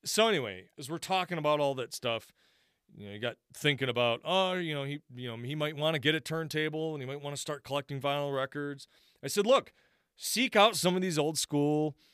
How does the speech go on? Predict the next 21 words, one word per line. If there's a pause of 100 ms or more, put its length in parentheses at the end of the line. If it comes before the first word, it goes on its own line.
(560)
um, (920)
like,
radio
stores."
They
have
a, (180)
they
have
a
place
near
me (360)
that
does (120)
restorations
of
old
tube
set
amplifiers